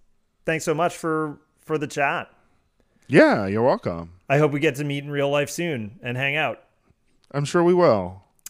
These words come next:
Speaker 1: Um, in the meantime, I wish you safety, continued success, and good health.
Speaker 2: Oh, thank you.
Speaker 1: Well, there you have it. My conversation with Ira Madison the third.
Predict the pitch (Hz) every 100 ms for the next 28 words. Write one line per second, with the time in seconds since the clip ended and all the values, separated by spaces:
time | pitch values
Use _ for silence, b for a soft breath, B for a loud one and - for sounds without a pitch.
0 | - 117 113 113 110 110 120 - 127 131
1 | 135 143 131 117 120 123 104 135 135 139
2 | 135 131 143 - 117 131 131 127 - 123
3 | - 135 127 - - - _ _ - 117
4 | 117 117 117 113 110 123 107 87 - _
5 | _ _ _ _ _ _ - 147 85 87
6 | - 226 170 85 80 92 _ _ _ _
7 | _ _ - 165 185 185 151 123 104 -
8 | - 131 - 170 165 180 165 160 147 135
9 | 143 135 123 120 139 117 - 107 92 90